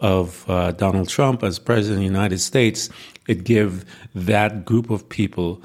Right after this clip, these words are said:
um, led by, um, white evangelical, the opportunity to now, uh, make this government, uh, to what they want to do. And so I am asking the question, will America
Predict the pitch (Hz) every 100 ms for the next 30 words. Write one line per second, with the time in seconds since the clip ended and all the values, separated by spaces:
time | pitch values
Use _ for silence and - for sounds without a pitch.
0 | - _ _ 104 92 92 92 90 92 110
1 | 117 92 95 95 92 - - 127 107 95
2 | 95 92 95 - - 107 92 101 101 107
3 | 95 95 90 101 104 107 101 82 87 92
4 | - - _ 98 - 104 - 95 - 123
5 | 120 113 95 90 - - _ - 90 95
6 | 87 92 90 - _ - 87 85 95 98
7 | 98 - 95 - 92 92 90 92 87 -
8 | - - - - 87 87 90 - - 87
9 | 92 92 - 87 90 90 90 90 95 87
10 | - - - _ - 104 - 120 117 -
11 | - - 120 123 139 147 147 127 113 113
12 | 120 123 - 123 110 - - 131 - -
13 | 90 90 - _ 127 113 117 - - 104
14 | 113 120 117 123 117